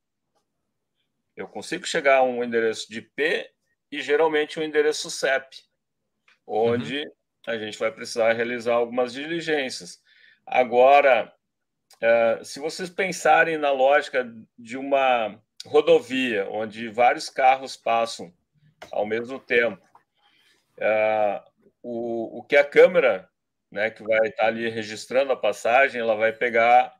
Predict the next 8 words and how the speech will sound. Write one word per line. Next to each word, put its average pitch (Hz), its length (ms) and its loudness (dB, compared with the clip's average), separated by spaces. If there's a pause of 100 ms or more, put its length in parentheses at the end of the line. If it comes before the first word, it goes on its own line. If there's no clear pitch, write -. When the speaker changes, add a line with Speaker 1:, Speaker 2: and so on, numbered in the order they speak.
(260)
Speaker 1:
a 131 80 -2
placa 127 320 -2
do 135 100 -14
veículo, 165 560 -4
o - 20 -12
tipo - 340 -14
do 135 140 -14
veículo, 156 960 -2